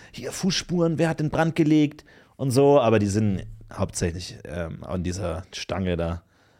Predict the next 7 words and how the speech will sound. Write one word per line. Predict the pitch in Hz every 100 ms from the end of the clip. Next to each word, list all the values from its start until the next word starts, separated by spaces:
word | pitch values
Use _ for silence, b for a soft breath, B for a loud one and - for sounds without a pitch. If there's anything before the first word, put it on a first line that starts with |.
| _ _ _ _ _ _ _ _ _ _ _
„Weg | - 262 247
da, | 269 269
ich | 262
will | 220
die | 262
Stange | - 240 247
runter!“ | 226 226 208 175 101 98